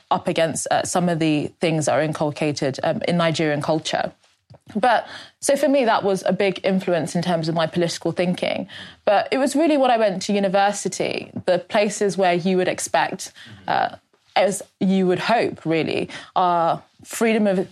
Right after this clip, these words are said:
expression, academic freedom, lots of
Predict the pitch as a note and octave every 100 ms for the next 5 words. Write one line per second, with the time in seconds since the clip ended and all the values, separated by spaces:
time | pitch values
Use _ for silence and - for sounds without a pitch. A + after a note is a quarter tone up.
0 | - F#3 - E3 - E3+ D#3 D#3+ F3+ -
1 | F#3+ F3 - - E3 D3+ C#3+ D#3 F3+ G3
2 | - - F3+ E3